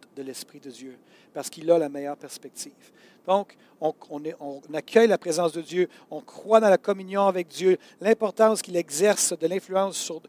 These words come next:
tous les aspects de nos vies. Et la présence de Dieu est la chose la plus importante pour nous.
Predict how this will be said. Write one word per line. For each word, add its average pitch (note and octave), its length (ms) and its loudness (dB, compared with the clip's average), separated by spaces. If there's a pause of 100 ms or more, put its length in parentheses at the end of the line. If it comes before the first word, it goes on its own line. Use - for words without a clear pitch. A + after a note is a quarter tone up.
(140)
tous - 100 -14
les A3+ 140 0
aspects G3 300 0
de F3 80 -4
nos D#3+ 220 -12
vies. E3 260 -18 (540)
Et F3 160 0 (480)
la E3 120 0 (160)
présence A3 300 6
de G#3+ 80 4
Dieu B3+ 180 -2
est G#3+ 60 -2
la F#3 100 2
chose A3+ 160 -2
la G3 120 -4
plus F#3 180 -10
importante G#3 480 -8
pour D#3 160 -16
nous. D3+ 120 -18